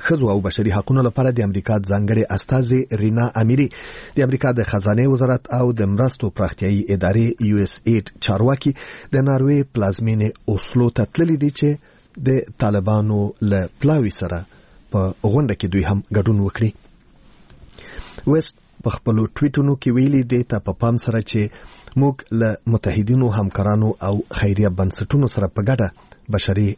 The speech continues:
ناورین ته د رسیدنې په لټه کې یو، له طالبانو سره به د خپلو اندېښنو او د یو باثباته حقونو ته د احترام لرونکي او ټول شموله افغانستان په اړه د پرانیستو سترګو ډیپلوماسۍ ته دوام ورکوو.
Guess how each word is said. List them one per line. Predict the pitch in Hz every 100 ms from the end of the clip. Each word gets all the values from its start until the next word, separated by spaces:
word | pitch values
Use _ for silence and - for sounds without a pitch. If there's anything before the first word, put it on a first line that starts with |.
| 117
ناورین | 110 113 160 131
ته | 95 - - - - - - 135
د | 135 135
رسیدنې | 127 143 147 151 123
په | 120
لټه | 156 165 -
کې | 170
یو، | 160
له | 147 110
طالبانو | 98 98 131 123
سره | 135 127
به | 123 98
د | -
خپلو | - 107 110 - 110
اندېښنو | 110 113 113 147 156 156 123
او | 123 104
د | 95
یو | 90 87
باثباته | 92 - 101 113 - 123 - - - - - - - - -
حقونو | - 151 139 117
ته | 98
د | 95 85
احترام | - 98 98 98 87
لرونکي | 95 131 135 - 123 - 107
او | 110 -
ټول | 110 85 -
شموله | 104 95 90
افغانستان | 92 85 117 123 131
په | 131
اړه | 143 - - - - 113
د | 104 98 - 113
پرانیستو | 107 107 - - - 117 104 -
سترګو | - 165 127 107 98 - 104
ډیپلوماسۍ | - 95 90 - 90 -
ته | 87 - 101
دوام | 110 107 98
ورکوو. | - 110 110